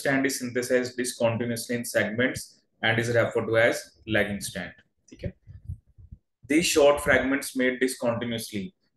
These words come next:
they are labeled as Okazaki fragments, ठीक है? These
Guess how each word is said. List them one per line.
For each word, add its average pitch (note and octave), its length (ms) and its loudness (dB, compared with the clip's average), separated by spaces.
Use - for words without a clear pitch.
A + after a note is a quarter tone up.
they B2 120 6
are B2+ 140 6
labeled A#2+ 380 2
as A#2+ 240 0
Okazaki A#2+ 720 -2
fragments, G#2+ 480 -4
ठीक - 140 -14
है? - 100 -16
These E3+ 280 2